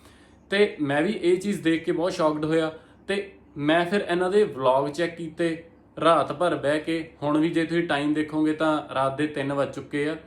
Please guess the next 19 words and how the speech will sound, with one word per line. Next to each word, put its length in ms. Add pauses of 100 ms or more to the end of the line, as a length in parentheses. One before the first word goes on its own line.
(240)
ਤੇ 80
ਮੈਂ 100 (100)
ਇਸ 160
ਟਾਈਮ 220
ਵੀਡੀਓ 280
ਬਣਾ 240
ਰਿਹਾ 160
ਵਾਂ। 160 (640)
ਤੇ 80
ਫਿਰ 180
ਮੈਂ 200
ਕਿਹਾ, 160
"ਨਹੀਂ 280
ਯਾਰ, 300
ਇਹ 120
ਮੁੱਦਾ 320
ਚੱਕਣਾ 340
ਜ਼ਰੂਰੀ 560
ਆ, 120